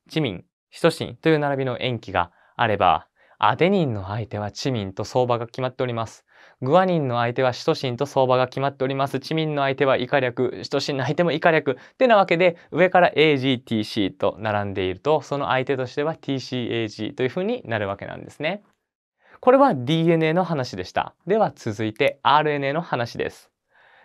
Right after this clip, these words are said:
ディーエヌエーを作っている塩基とアールエヌエーを作っている塩基は一部異なるところがあります。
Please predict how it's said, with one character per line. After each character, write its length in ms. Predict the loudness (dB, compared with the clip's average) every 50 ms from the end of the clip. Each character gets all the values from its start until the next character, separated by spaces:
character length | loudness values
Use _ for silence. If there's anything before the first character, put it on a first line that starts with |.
| _
デ 200 | -8 -4 0 2
ィ 80 | 2 4
ー 80 | 4 4
エ 40 | 4
ヌ 120 | 4 4
エ 120 | 4 4 4
ー 40 | 2
を 40 | 0
作 180 | -2 -2 -4 -2
っ 20 |
て 200 | 0 2 2 2
い 40 | 2
る 200 | 2 0 0 0 -2
塩 220 | -2 -2 -2 -2
基 140 | -6 -6 -2
と 320 | 0 2 2 0 -2 -2 2
ア 160 | 4 6 6
ー 80 | 6
ル 100 | 4 4
エ 60 | 2 2
ヌ 120 | 2 0
エ 80 | 0 0
ー 60 | 0
を 40 | -2
作 160 | -6 -8 -8
っ 40 | -6
て 140 | -4 -2
い 60 | -2 -2
る 80 | -2
塩 160 | -4 -4 -6
基 100 | -6 -4
は 280 | -2 0 0 0 0 -2 _ -4
一 240 | -4 -4 -2 -4 -2
部 240 | 0 0 0 0 0
異 160 | -2 -2 0 0
な 120 | -2 -2
る 80 | -2 -2
と 100 | -2 0
こ 80 | 2
ろ 120 | 2 2 4
が 200 | 4 2 2 2
あ 80 | 0
り 80 | 0 -2
ま 80 | -4
す。 260 | -6 -6 -6 -8 -8